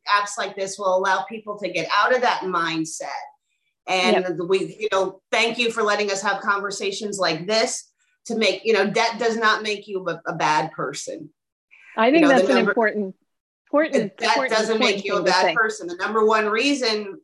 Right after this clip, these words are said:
Speaker 1: people have challenges with credit and debt is because of divorce, illness,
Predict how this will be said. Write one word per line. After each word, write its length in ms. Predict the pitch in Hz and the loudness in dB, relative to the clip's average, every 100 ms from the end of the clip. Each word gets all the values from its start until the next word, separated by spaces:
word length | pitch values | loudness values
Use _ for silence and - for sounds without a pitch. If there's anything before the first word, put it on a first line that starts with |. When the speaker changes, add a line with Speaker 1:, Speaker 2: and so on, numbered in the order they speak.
| - | -14
Speaker 1:
people 380 | 226 220 190 185 | -10 -4 0 2
have 280 | 214 202 202 | 2 0 -2
challenges 480 | 208 196 196 185 185 | -2 0 -2 -4 -6
with 160 | 180 | -6
credit 300 | 208 185 185 | -4 -2 -2
and 120 | 185 | -2
debt 280 | 185 175 175 | 0 0 -2
is 140 | 175 - | -6 -8
because 520 | 170 190 165 165 - 175 | -10 -4 -2 -2 -2 -2
of 260 | 165 160 - _ _ _ _ _ - | -2 -4 -8 _ _ _ _ _ -2
divorce, 1000 | 196 175 202 226 277 285 - - - _ _ _ _ _ _ _ _ _ _ - | 0 2 4 4 4 2 -4 -8 -14 _ _ _ _ _ _ _ _ _ _ 0
illness, 920 | 233 226 220 208 208 - - - | 4 4 4 2 0 -4 -8 -12